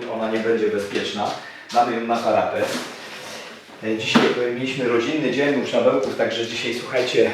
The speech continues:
e, sporo czasu spędziliśmy na, e, zabawie, m, ogarniając troszkę naszą chałupkę. Gutek! Gutek!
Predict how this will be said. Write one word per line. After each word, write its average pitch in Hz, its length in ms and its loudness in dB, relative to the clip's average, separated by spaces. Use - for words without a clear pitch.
e, 107 100 0
sporo 123 340 4
czasu 113 280 2
spędziliśmy 117 580 0
na, 107 240 6
e, 104 40 2
zabawie, 110 520 8
m, - 420 -4
ogarniając 113 600 2
troszkę 110 300 -2
naszą 107 280 -4
chałupkę. 110 520 6
Gutek! 165 440 8
Gutek! 185 440 10